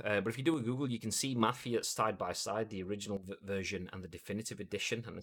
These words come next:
having them side by side, um, and you can definitely tell the difference.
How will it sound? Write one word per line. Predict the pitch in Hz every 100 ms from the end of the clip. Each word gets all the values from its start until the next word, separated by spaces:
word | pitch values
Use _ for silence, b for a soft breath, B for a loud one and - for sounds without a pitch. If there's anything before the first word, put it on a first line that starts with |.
| -
having | 104 98
them | 90
side | 90 95 92
by | 90
side, | 85 98 101 - b b _ -
um, | 87 87 85 -
and | 92
you | 90
can | - 82
definitely | 85 - 85 -
tell | - 71 71
the |
difference. | - - - - -